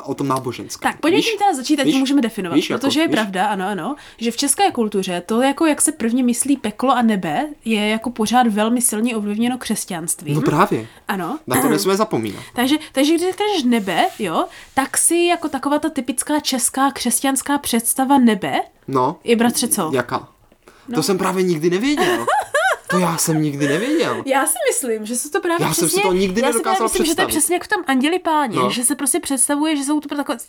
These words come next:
Speaker 2: ti takové jako nebesa, kde
Speaker 1: No.
Speaker 2: jsou prostě ti andělé,
Speaker 1: No.
Speaker 2: víš, jo? S-, jsou tam jako ty významné postavy,
Speaker 1: No.
Speaker 2: jo? A ty tam máš něco jako blahobyt na věčnost věků.
Speaker 1: No to mě, to mě
Speaker 2: Což mně přijde jako, že to není blahobyt, ale jako
Speaker 1: No,
Speaker 2: mučení.
Speaker 1: mně to přijde úplně
Speaker 2: To je,
Speaker 1: největší
Speaker 2: to, to je,
Speaker 1: utrpení,
Speaker 2: to je právě
Speaker 1: protože
Speaker 2: to,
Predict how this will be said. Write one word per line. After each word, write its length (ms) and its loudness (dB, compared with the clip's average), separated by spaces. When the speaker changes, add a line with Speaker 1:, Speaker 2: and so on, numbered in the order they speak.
Speaker 2:
ti 100 -6
takové 200 2
jako 140 0
nebesa, 640 2
kde 140 2
Speaker 1:
No. 60 0
Speaker 2:
jsou 80 2
prostě 220 -2
ti 160 -6
andělé, 640 0
Speaker 1:
No. 280 0
Speaker 2:
víš, 420 0
jo? 280 -2
S-, 280 0
jsou 180 2
tam 160 2
jako 140 0
ty 200 2
významné 500 4
postavy, 580 0
Speaker 1:
No. 220 6
Speaker 2:
jo? 140 -4
A 100 4
ty 140 4
tam 220 2
máš 320 2
něco 320 2
jako 440 2
blahobyt 880 2
na 260 2
věčnost 560 0
věků. 420 -6
Speaker 1:
No 120 -2
to 120 6
mě, 140 2
to 160 0
mě 160 2
Speaker 2:
Což 120 2
mně 100 2
přijde 240 0
jako, 160 0
že 80 2
to 100 -2
není 140 2
blahobyt, 400 -2
ale 140 0
jako 160 -4
Speaker 1:
No, 60 2
Speaker 2:
mučení. 300 2
Speaker 1:
mně 120 0
to 100 -2
přijde 240 -2
úplně 260 0
Speaker 2:
To 20 -2
je, 40 0
Speaker 1:
největší 260 0
Speaker 2:
to, 80 0
to 80 -2
je, 80 2
Speaker 1:
utrpení, 260 -2
Speaker 2:
to 60 -2
je 60 0
právě 220 0
Speaker 1:
protože 180 0
Speaker 2:
to, 0 -